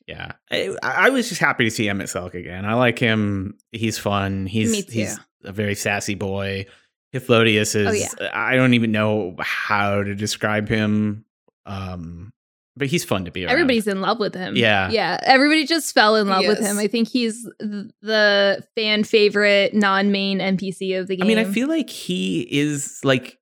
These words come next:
Speaker 1: in a lot of ways, like, he feels like a stand-in for, like, the community's,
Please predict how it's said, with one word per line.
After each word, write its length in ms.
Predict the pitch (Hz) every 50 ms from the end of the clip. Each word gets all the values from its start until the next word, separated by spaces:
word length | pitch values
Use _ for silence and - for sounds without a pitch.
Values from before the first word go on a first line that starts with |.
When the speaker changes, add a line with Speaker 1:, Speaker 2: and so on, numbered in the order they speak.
| _ _
Speaker 1:
in 280 | 127 110 - 151 147
a 40 | 143
lot 260 | 139 127 110 110 117
of 180 | 135 135 127 104
ways, 400 | 110 107 104 113 123 135 139 139
like, 120 | 110 110
he 120 | - - 120
feels 400 | 123 - - 127 123 131 123 -
like 340 | 123 110 107 107 104 - - -
a 100 | 117 110 104
stand-in 1120 | - - - - - 113 110 110 113 117 113 117 113 110 110 107 104 104 104 98 98 - _ _ _ _ _ _ _ _ _ _ _ _ _
for, 1300 | - - - - - - - _ - 123 110 110 110 110 110 107 107 107 107 104 101 98 95 80 64 - _ _ _ _ _ _ _ - _ _ -
like, 180 | 123 113 110 -
the 80 | -
community's, 880 | - - 139 127 120 120 127 131 131 127 117 117 107 107 101 104 -